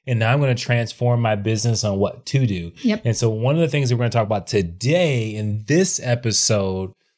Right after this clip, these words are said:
Speaker 1: is the thing that is probably the most essential aspect of your business.
Speaker 2: And these are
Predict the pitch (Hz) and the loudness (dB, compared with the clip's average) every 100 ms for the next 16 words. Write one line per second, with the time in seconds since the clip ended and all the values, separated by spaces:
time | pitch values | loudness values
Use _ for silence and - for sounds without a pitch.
0 | _ _ 127 120 95 113 110 135 139 139 | _ _ 2 2 2 -4 -2 -2 0 0
1 | 120 101 - 117 113 104 98 110 113 104 | 0 -2 0 0 2 0 0 0 0 0
2 | - - 107 - - 190 190 - 113 104 | -4 -6 -4 -2 2 2 2 0 0 -2
3 | - _ - 110 104 - 104 98 98 90 | -6 _ 0 2 2 0 -2 0 0 -2
4 | 85 78 - - _ 233 226 226 226 269 | -4 -10 -14 -18 _ 0 0 2 2 0
5 | 302 262 - | 0 -2 -4